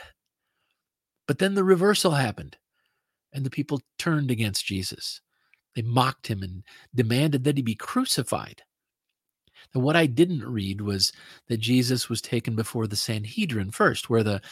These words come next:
the high priests, the teachers of the law, and the elders, they tried him for blasphemy.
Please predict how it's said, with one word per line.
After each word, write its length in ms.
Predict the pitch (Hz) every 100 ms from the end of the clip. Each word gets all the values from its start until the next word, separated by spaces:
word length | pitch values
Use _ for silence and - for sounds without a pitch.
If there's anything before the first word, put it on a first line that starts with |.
| - -
the 60 | 104
high 240 | - 120
priests, 520 | - - 156 107 -
the 100 | -
teachers 420 | - 151 - 131 120
of 120 | 113
the 80 | 110
law, 400 | 110 131 120 107
and 100 | 104
the 140 | 113
elders, 500 | 156 175 110 95 - - - - -
they 60 | 123
tried 420 | - 165 214 190
him 240 | 123 107
for 160 | 117 139
blasphemy. 880 | 131 147 226 247 - 104 85 73